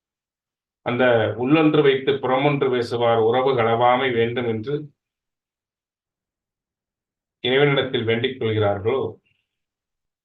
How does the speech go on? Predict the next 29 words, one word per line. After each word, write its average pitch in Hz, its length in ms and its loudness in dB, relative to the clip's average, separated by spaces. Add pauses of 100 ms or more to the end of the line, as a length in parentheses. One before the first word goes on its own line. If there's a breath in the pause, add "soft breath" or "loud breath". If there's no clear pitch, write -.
(1700)
'ஓர் 123 200 -2
கபடு 131 380 4
வாராத 135 500 4
நட்பும் 135 500 0
கன்றாத 131 520 2
வளமையும்' 131 520 0
என்று 123 200 -4
அபிராமி 135 400 0
பட்டர் 117 440 -4 (760)
சொல்கிறார் 127 380 0
அல்லவா? 123 340 0 (100)
'ஓர் 110 200 0
கபடு 131 340 0
வாராத 120 440 4
நட்பும் 113 400 -8
கன்றாத 120 520 0
வளமையும் 120 520 -2
குன்றாத 123 480 -2
இளமையும்' 120 420 -4
என்று 110 120 -8
சொல்கிறார் 104 380 -6
அல்லவா? 110 280 -4
அந்த 120 160 -2
ஒரு 107 220 -4
கபடு 151 340 2
வாராத 127 440 0
நட்பு 110 320 -6
வேண்டும் 110 360 -4
என்று 101 220 -10